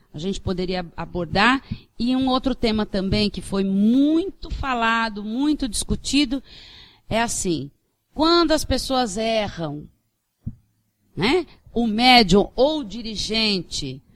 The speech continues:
as pessoas estão muito preocupadas em punir umas às outras.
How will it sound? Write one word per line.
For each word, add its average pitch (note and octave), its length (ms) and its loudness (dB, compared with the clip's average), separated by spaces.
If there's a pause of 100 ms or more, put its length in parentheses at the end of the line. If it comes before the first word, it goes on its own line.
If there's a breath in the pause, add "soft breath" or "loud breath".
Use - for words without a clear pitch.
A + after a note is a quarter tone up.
(120 soft breath)
as - 140 -8
pessoas B3+ 280 -8
estão C#4+ 140 -8
muito D4+ 320 -6
preocupadas A3 1400 0 (480 soft breath)
em C4 220 4
punir B3+ 540 0
umas B3+ 300 -6
às F#3+ 200 -10
outras. - 720 -8